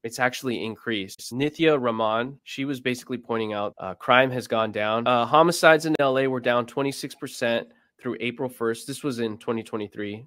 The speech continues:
comparing twenty twenty-two to twenty twenty-three. Uh, compared with the same period last year, robberies have declined nineteen percent over the same time frame, while violent crime is down nearly twelve percent, right? So that's good. But when you zoom out, when you compare crime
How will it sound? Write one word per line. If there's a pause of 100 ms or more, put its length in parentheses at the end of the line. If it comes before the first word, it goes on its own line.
comparing
twenty
twenty-two
to
twenty
twenty-three. (480)
Uh,
compared
with
the
same
period
last
year,
robberies
have
declined
nineteen
percent (400)
over
the
same
time
frame, (320)
while
violent
crime
is
down
nearly
twelve
percent, (600)
right?
So
that's
good.
But
when
you
zoom
out,
when
you
compare
crime